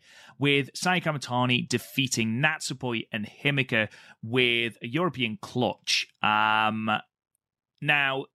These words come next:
the video package, I thought, the video packages were great, I thought, on this show, as they have been all year. Whenever they, Stardom have done pay-per-views, I think they've done tremendously well with the video packages. And this one in particular does a fantastic job of outlining the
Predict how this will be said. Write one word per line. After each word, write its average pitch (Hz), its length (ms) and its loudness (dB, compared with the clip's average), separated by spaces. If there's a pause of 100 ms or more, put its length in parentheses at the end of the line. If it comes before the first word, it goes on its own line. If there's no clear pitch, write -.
(320)
the 147 500 2
video 226 240 0
package, 110 560 -6
I 151 220 0
thought, 113 340 -6
the 143 60 -6
video 180 240 0
packages 131 360 -4
were 117 80 -6
great, 113 440 -2
I 113 120 0
thought, 110 220 -2
on 104 100 -4
this 107 120 -4
show, 107 180 2
as 107 80 2
they 120 120 4
have 123 260 0
been 107 180 2 (380)
all 139 200 4
year. 120 220 2
Whenever 143 240 2
they, 131 220 2
Stardom 120 340 0
have 107 100 -6
done 107 160 -2
pay-per-views, 107 400 0
I 110 60 -2
think 113 200 -2
they've 104 260 0
done 113 360 2 (320)
tremendously 127 680 0
well 104 400 2
with 104 160 -6
the 101 60 -4
video 104 360 0
packages. 101 540 -4 (440)
And 135 120 4
this 175 160 4
one 185 100 4
in 160 80 2
particular 147 360 2
does 127 160 -2
a 120 40 -4
fantastic 131 480 -2
job 123 140 2
of 117 80 0
outlining 120 580 2
the 113 100 -14